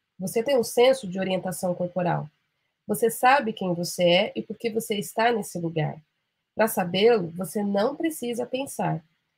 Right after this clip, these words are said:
O conhecimento é sentido fisicamente no seu corpo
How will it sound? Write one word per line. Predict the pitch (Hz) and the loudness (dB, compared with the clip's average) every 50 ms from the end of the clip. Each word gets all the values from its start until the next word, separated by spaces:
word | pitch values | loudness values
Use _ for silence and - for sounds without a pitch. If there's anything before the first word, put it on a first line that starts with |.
| _ _ _ | _ _ _
O | - 226 | -8 -8
conhecimento | - - 277 302 359 370 349 311 - - 233 208 190 185 190 214 226 214 - - - | -2 2 2 2 4 4 0 0 0 0 -2 0 2 2 2 2 2 0 -2 -6 -6
é | - 208 | -4 -4
sentido | 208 - - 247 247 254 233 - - - 247 247 262 240 180 180 170 | -4 -2 0 0 0 0 -2 -6 -6 -4 -4 -2 -2 -4 -4 -6 -8
fisicamente | - - 269 311 349 339 320 311 311 - 247 233 220 202 196 202 202 - 208 | -10 -4 0 0 0 0 0 -4 -4 -2 -2 0 0 0 -2 -4 -4 -4 -4
no | 202 196 | -6 -4
seu | - - 214 208 | -4 -6 -6 -6
corpo | - - 170 160 160 156 - - | -2 0 0 0 0 -2 -6 -16